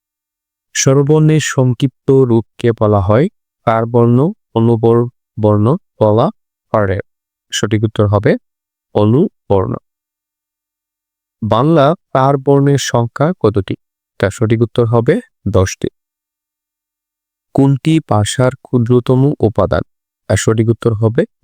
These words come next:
ধ্বনি। তো এই প্রশ্নটি কিন্তু খুবই গুরুত্বপূর্ণ যে কোনটি ভাষার ক্ষুদ্রতম উপাদান, সেটি হচ্ছে ধ্বনি। বাংলা ভাষায় মৌলিক ধ্বনি কয়টি? তার সঠিক উত্তর হচ্ছে সাঁইত্রিশটি।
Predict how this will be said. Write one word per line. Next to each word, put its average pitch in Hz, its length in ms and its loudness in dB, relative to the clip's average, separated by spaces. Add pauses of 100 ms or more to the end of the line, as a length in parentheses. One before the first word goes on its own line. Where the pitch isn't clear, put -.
(120)
ধ্বনি। 92 240 2 (580)
তো 104 60 0 (100)
এই 123 100 2
প্রশ্নটি 135 460 -2
কিন্তু 143 320 0
খুবই 143 220 0
গুরুত্বপূর্ণ 123 640 2 (540)
যে 107 160 2
কোনটি 117 320 0
ভাষার 113 480 0
ক্ষুদ্রতম 117 560 -2
উপাদান, 107 520 2
সেটি 104 280 -4
হচ্ছে 104 300 0 (460)
ধ্বনি। 95 260 0 (1200)
বাংলা 113 380 2
ভাষায় 156 460 0
মৌলিক 120 600 2
ধ্বনি 110 360 2
কয়টি? 101 360 0 (380)
তার 101 120 -2
সঠিক 113 340 -4
উত্তর 117 240 0
হচ্ছে 113 360 -2 (360)
সাঁইত্রিশটি। - 760 -4